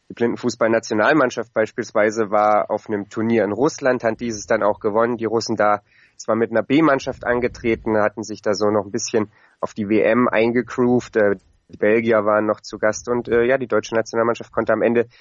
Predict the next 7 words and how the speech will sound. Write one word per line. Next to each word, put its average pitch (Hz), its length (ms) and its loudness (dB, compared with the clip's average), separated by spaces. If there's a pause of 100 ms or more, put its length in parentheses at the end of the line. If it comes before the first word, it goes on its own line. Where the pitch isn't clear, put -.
(180)
dieses 107 220 -8
Turnier 120 320 2
gewinnen. 131 500 2
Im 117 120 -4
Vorfeld 143 680 0
davon, 131 420 0
ähm, 113 220 2